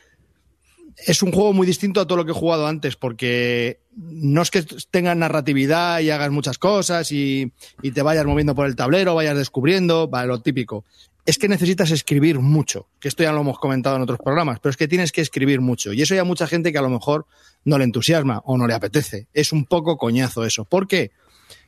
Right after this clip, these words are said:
Porque a medida que vas moviéndote por el tablero, pues, ah, como es una historia que todo está entrelazado, puede ser que en algún momento tengas que volver a una parte anterior. Entonces, como el tablero,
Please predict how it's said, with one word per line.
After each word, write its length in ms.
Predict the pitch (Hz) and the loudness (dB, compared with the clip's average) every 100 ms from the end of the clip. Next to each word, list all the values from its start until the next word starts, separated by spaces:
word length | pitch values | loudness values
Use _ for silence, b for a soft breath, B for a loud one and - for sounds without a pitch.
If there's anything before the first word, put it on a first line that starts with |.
| _ | _
Porque 220 | 127 131 | -6 -2
a 40 | |
medida 240 | 127 135 160 | 0 2 2
que 140 | 170 | 2
vas 300 | 175 170 - | 0 -2 -2
moviéndote 500 | 143 127 143 151 156 | -2 0 2 0 0
por 140 | 143 156 | 0 0
el 160 | 156 | 0
tablero, 500 | 160 165 190 185 233 - _ _ _ _ | 0 0 0 0 -4 -10 _ _ _ _
pues, 220 | 127 - | -2 -2
ah, 440 | 127 123 123 123 117 | -2 -2 -2 -4 -2
como 220 | 127 135 | 0 0
es 80 | 139 | 0
una 100 | 151 | 0
historia 520 | 143 185 180 175 196 | 0 2 4 2 0
que 160 | - 113 | -4 -2
todo 260 | 147 147 | -2 0
está 340 | 139 - 156 - | -2 -2 -2 -4
entrelazado, 840 | 131 123 123 113 165 170 175 180 | -6 -4 -4 -4 -2 0 0 0
puede 260 | 151 160 156 | 2 2 2
ser 240 | 180 175 | 0 0
que 80 | 160 | 0
en 60 | |
algún 180 | 117 131 | 2 2
momento 420 | 151 160 165 170 | 4 2 0 0
tengas 300 | 151 160 165 | -2 -2 -2
que 80 | - | -2
volver 220 | 147 156 | 0 0
a 20 | 170 | 0
una 180 | 143 | 0
parte 240 | 120 120 120 | -2 -2 -2
anterior. 480 | 120 131 190 139 - _ B B | 0 2 0 -2 -8 _ B B
Entonces, 260 | 123 139 151 | -2 0 0
como 300 | - 127 127 | 0 0 0
el 140 | 123 | -2
tablero, 500 | 117 120 160 160 107 | -2 2 2 0 -4